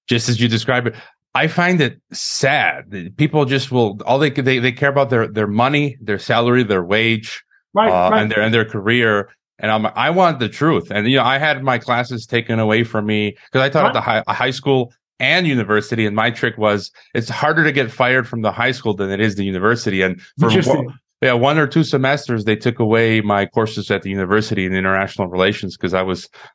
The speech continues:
Speaker 1: talking like, like, like you are. Eventually,
Speaker 2: <laughs>
Speaker 1: eventually, there was a new person who came in charge, and they didn't know,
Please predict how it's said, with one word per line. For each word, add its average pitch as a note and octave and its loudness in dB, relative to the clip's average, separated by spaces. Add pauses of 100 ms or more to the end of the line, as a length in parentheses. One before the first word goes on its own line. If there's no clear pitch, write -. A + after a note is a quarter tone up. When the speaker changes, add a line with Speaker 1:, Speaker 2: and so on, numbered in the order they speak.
Speaker 1:
talking G#2 0
like, F2 0
like, F2+ 0
like F2+ -2
you D3 4
are. G2+ 4 (260)
Eventually, B2+ 2
Speaker 2:
<laughs> F3 -4
Speaker 1:
eventually, D#3+ 2
there D#3 4
was C#3+ 2
a C#3 4
new C#3+ 0
person B2+ -2
who A#2+ 0
came A#2+ -2
in A2+ 0
charge, A2+ 2
and G2+ -4
they G#2+ 2
didn't G#2 -2
know, G#2+ 2